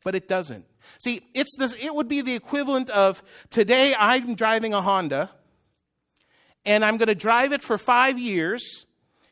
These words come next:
ten years, and five years later,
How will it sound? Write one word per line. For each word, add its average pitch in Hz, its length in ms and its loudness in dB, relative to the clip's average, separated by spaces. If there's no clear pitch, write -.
ten 277 300 2
years, 190 440 -2
and 196 180 0
five 262 400 0
years 262 280 -4
later, 247 580 0